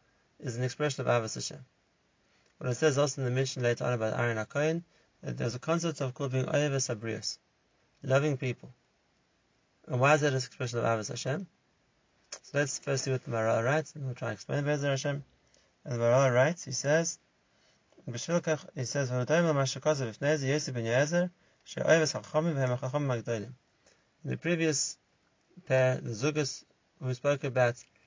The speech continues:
loving Chachamim, that was talking about the Chachamim Hagdolim, the Gdolei Hador, people who everyone respects, looks up to, considers great. Well, here's an Od Yeser, and the Yeshav in Pracha comes to another level.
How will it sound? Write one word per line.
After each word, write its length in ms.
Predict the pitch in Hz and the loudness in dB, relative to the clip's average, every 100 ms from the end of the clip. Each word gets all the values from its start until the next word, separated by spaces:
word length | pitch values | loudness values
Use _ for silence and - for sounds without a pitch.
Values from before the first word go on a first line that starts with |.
| _ _ | _ _
loving 440 | 135 135 143 135 139 _ _ - | 4 4 4 0 -4 _ _ -8
Chachamim, 520 | 127 151 160 165 170 | -4 2 4 4 2
that 80 | 131 | 0
was 120 | 120 | -2
talking 180 | 120 135 | -2 -2
about 200 | 120 113 | -2 -4
the 60 | - | -2
Chachamim 320 | 143 120 104 | -2 0 2
Hagdolim, 380 | 131 151 151 - | 4 4 2 -4
the 80 | 139 113 | -8 0
Gdolei 380 | 120 117 110 | 2 4 2
Hador, 280 | 104 139 151 - _ _ _ _ - | 4 4 2 0 _ _ _ _ -6
people 280 | 156 139 127 | -2 2 2
who 100 | 123 | 2
everyone 240 | 127 127 | 2 2
respects, 540 | 113 - - 151 - | -2 -2 0 0 -2
looks 220 | 143 131 147 | -8 -4 0
up 160 | 143 | -2
to, 320 | - 143 139 151 _ 151 | -2 -6 -6 -8 _ -4
considers 320 | - 120 113 | -2 -2 -4
great. 260 | - 151 - - _ _ _ _ _ _ _ _ _ _ _ - | 0 0 0 -10 _ _ _ _ _ _ _ _ _ _ _ -6
Well, 160 | 135 139 | 0 2
here's 240 | 156 175 | 4 4
an 100 | 156 | 8
Od 200 | 170 196 | 10 8
Yeser, 520 | 127 117 - 151 - | 4 0 0 -4 -4
and 120 | 139 | -6
the 40 | 127 | -4
Yeshav 320 | 127 - 175 | -2 2 2
in 120 | 147 | 2
Pracha 300 | 151 156 139 | 2 2 2
comes 180 | 135 127 | -6 -4
to 100 | - | 2
another 220 | 147 139 | 2 2
level. 340 | 107 107 135 | 0 0 -2